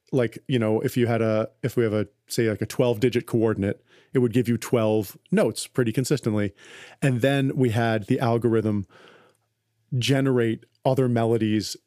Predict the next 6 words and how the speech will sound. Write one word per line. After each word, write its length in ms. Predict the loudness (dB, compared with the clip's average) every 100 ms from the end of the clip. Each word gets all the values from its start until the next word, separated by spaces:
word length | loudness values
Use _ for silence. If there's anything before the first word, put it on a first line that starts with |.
| -8 -8 _
based 360 | 0 0 0 -2
on 400 | -2 -2 -2 -4 -10 _ _ _ _ _ _ _
that 240 | -2 0 2
original 500 | 2 2 2 0 0
random 380 | 0 0 -2
melody. 400 | -2 -2 -4 -6